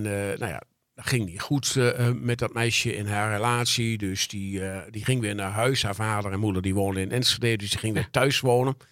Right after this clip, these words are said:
Speaker 1: Maar wilde eigenlijk best bij dat bedrijf blijven. Alleen, ja, had geen vervoer. Ja, en, en dus daarom is ze daar ook weggegaan. En eigenlijk is dat wel jammer, want ze zat daar wel mooi op de plek.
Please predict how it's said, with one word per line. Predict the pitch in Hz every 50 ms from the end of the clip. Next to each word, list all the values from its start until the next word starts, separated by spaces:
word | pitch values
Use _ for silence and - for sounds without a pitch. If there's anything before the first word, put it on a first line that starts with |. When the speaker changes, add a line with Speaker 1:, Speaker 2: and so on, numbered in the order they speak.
| _ _ _ _ _
Speaker 1:
Maar | - 156 143
wilde | 170 196 180 147
eigenlijk | - - 147 131 120 110
best | - 175 185 -
bij | - 90 87 87
dat | 95 107 107
bedrijf | 113 127 139 156 175 185 185 - -
blijven. | 123 101 92 87 87 95 123 120 -
Alleen, | 135 139 143 113 92 107 120 117 - - _
ja, | - - 80 -
had | - 110 117 -
geen | - 110 101 95
vervoer. | - 127 135 - - 202 156 123 - - _ _ _ _ _ _ _ _ _ _ _ _ _ _ _ _ _ _
Ja, | - 147 131 -
en, | 120 120 123
en | - 139 123
dus | 120 135 123 113
daarom | 151 160 180 156 123 107
is | - 113 -
ze | - 117
daar | 117 117 -
ook | - 143 131
weggegaan. | 151 180 - - 160 113 131 101 98 110
En | 120 123
eigenlijk | 151 170 185 208 196 139 107 -
is | 101 107 -
dat | 113 104 -
wel | 123 110 117
jammer, | 127 160 185 202 175 120 98
want | 95 101 107
ze | - 127
zat | 113 127 123 107
daar | 101 107 104 123
wel | 151 160 147 117
mooi | 107 107 107 98
op | 92 95
de | - 127
plek. | 123 175 170 139 - -